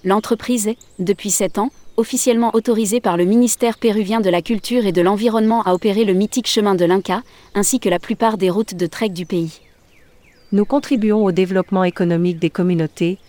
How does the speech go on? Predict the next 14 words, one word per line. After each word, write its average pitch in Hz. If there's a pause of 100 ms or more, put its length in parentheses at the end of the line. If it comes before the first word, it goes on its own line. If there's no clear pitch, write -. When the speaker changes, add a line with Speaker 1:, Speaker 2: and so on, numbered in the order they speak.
(160)
Speaker 2:
nous 190
réduisons 208
les 180
impacts 175
négatifs 180
de 170
l'environnement 180
et 185
nous 180
respectons 190
la 165
réglementation 185
légale, 165
virgule. 156